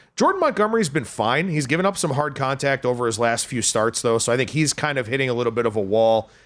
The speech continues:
getting a little bit tired. And that Yankees bullpen, Clay Holmes, big velocity drop this week, also wound up having a couple of rocky outings.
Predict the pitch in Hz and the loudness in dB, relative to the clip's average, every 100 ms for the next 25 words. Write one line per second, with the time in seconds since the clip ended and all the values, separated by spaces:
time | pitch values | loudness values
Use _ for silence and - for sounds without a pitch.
0 | - 151 147 127 123 117 - 120 117 113 | -6 -2 0 0 0 0 -2 0 2 0
1 | - _ - 147 190 170 165 180 170 - | -2 _ -4 0 0 2 0 0 -2 0
2 | 117 123 127 95 82 _ _ - 175 170 | 0 0 0 -4 -4 _ _ -4 0 0
3 | 139 147 104 95 - - 143 170 139 139 | 0 0 -2 -6 -12 -4 -2 0 -2 0
4 | 131 139 - 135 123 127 123 - 120 - | 2 0 -2 -4 0 0 0 -2 -4 -2
5 | 123 127 110 - _ - 127 139 151 139 | 0 0 -2 -12 _ -2 0 2 2 2
6 | 131 120 131 127 139 127 120 117 120 117 | 2 0 0 0 0 0 0 2 0 0
7 | 113 117 120 117 113 | 0 0 0 -2 -6